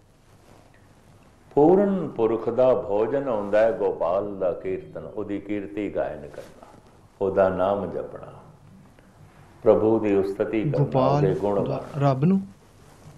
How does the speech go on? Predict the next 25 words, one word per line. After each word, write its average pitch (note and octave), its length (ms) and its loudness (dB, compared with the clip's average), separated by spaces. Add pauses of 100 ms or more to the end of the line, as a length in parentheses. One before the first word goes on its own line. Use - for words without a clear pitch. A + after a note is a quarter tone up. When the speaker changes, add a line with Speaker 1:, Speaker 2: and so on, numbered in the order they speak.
(720)
Speaker 1:
ਇਹੀ C3 340 6
Speaker 2:
ਉਹ B2+ 80 6
Speaker 1:
ਉਸ C#3 100 -2
ਦਾ D3 60 -2
Speaker 2:
ਕਹਿ-, C3+ 200 2
ਉੱਪਰ C#3 220 0
Speaker 1:
ਭੋਜਨ। D#3+ 120 2
Speaker 2:
ਇਸ਼ਾਰਾ D#3 300 0
ਕੀਤਾ। A#2+ 360 -6 (3750)
Speaker 1:
ਇਹਦੇ A#2+ 240 2
ਨਾਲ A2 260 4
ਪੇਟ G2 320 0
ਭਰ F2 240 -2
ਜਾਂਦਾ A#2+ 320 -6
ਹੈ, - 220 -18 (1400)
ਇਹਦੇ C3+ 220 6
ਨਾਲ B2 260 4
ਸਰੀਰ G#2+ 400 -2
ਦੀਆਂ A2+ 220 -2
ਲੋੜਾਂ G#2 380 0
ਦੀ G#2 120 -4
ਪੂਰਤੀ G2+ 520 -6
ਹੋ F#2 200 -4
ਜਾਂਦੀ A#2+ 440 -4
ਹੈ। - 60 -16